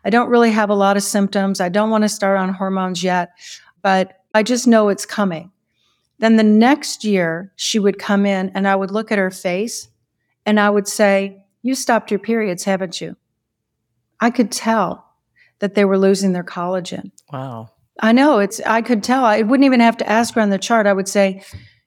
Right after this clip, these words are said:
Speaker 1: "You've stopped your periods." 'Cause I could see in one year the changes in that patient's face. We lose fifty percent of our collagen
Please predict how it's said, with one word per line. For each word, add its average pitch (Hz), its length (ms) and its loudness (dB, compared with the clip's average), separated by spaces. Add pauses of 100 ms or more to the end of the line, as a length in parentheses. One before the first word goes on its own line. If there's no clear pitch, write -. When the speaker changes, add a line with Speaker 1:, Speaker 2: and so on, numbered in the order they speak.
(120)
Speaker 1:
"You've 262 180 -4
stopped 214 320 -4
your 220 120 -4
periods." 240 760 -8
'Cause 240 200 0
I 269 160 2
could 277 200 -2
see 285 280 0
in 214 180 0
one 233 300 0
year 247 560 -8 (640)
the 214 100 -4
changes 233 640 0
in 196 140 0
that 196 200 -4
patient's 196 680 -6 (280)
face. - 460 -4 (640)
We 254 140 2
lose 262 300 2
fifty 277 340 2
percent 240 760 -2
of 190 120 -4
our 190 160 0
collagen 208 720 -4